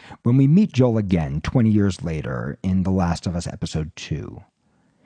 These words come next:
his ability to connect with other people has been severed by the death of his daughter.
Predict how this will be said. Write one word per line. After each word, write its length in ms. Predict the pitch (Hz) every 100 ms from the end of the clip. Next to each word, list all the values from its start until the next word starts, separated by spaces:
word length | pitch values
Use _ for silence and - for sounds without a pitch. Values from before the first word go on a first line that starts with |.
| _ _
his 140 | 127
ability 540 | 131 98 143 151 147 135
to 100 | 120
connect 500 | - 104 110 113 -
with 120 | 92
other 180 | 92 92
people 440 | - 95 90 78
has 200 | 90 92
been 220 | 92 98
severed 680 | 95 - 113 107 85 - - - _ -
by 120 | 76
the 120 | 71
death 260 | 71 - -
of 60 | 82
his 160 | -
daughter. 480 | - - - -